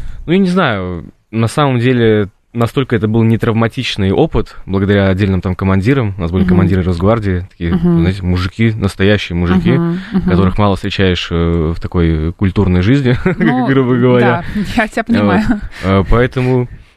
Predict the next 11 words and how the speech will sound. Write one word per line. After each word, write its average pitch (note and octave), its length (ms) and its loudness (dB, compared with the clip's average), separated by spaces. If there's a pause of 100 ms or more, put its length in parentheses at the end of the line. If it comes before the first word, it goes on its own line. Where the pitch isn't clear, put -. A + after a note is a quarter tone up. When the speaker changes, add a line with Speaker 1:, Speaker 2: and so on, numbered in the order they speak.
Speaker 1:
да D#3+ 60 0
нет, F3 140 2
ну B2 80 0
я E3+ 140 0
бы D#3 140 -10 (240)
пересмотрел C#3+ 420 0
Гарланда, B2+ 460 -2
опять F#2 300 -2
же, D2 280 -8
потому A2 240 2
что G#2 380 0